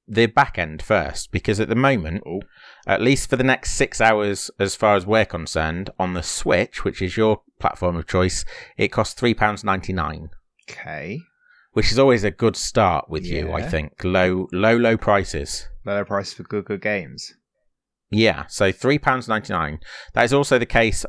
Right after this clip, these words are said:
Speaker 1: on the P S four. It's three pounds ninety-nine now as well. And on humble bundle dot com, it is three pounds and nineteen p.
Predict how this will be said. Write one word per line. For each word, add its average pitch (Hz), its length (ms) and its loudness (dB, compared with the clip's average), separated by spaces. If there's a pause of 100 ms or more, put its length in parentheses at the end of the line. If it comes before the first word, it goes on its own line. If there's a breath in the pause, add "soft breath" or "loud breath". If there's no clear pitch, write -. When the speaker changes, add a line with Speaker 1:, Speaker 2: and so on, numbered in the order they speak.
Speaker 1:
on 101 540 2 (100)
the 92 100 -4
P - 140 2
S 120 140 0
four. 95 280 2
It's - 140 -10
three 98 200 0
pounds 87 340 -2
ninety-nine 82 500 -4
now 78 280 -6
as 76 140 -10
well. 82 300 -2 (440 loud breath)
And 101 280 0
on 101 160 2
humble 131 460 0
bundle 113 340 0
dot - 220 -6
com, 76 300 -4 (360 soft breath)
it - 160 -4
is 110 80 -4
three 139 320 -4
pounds 135 400 -2
and 131 160 -6
nineteen 135 520 -4
p. 123 340 -2